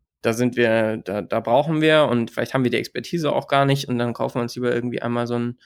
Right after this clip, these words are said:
äh, <laughs> so ein, so ein Satz ein und, äh, die machen dann in ihrem, weiß ich nicht, in ihrem Mobile Games Webshop Games für uns. Also das weiß ich nicht, wie das genau abläuft.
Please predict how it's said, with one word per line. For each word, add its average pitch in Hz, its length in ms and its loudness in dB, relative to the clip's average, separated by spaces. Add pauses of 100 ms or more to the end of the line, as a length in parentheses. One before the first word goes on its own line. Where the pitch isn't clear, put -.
(440)
äh, 120 120 2
<laughs> 131 200 2
so 139 140 0
ein, 127 160 2
so 123 120 -2
ein 117 180 -2
Satz 135 260 -6
ein 139 440 0
und, 123 360 -6
äh, 120 160 -4
die 120 460 -6
machen 135 320 -4
dann 120 200 -2
in 117 180 -6
ihrem, 123 340 -2
weiß 123 160 -2
ich 127 60 -2
nicht, 120 160 -6
in 131 80 -6
ihrem 123 80 0
Mobile 127 320 0
Games 123 260 0
Webshop - 380 -4
Games 139 260 -4
für 143 80 -6
uns. 160 300 -4
Also 139 180 0
das 127 140 -2
weiß 143 160 2
ich - 260 -8
nicht, 170 280 -6
wie 143 80 -2
das 139 120 -4
genau 131 200 -4
abläuft. - 440 -4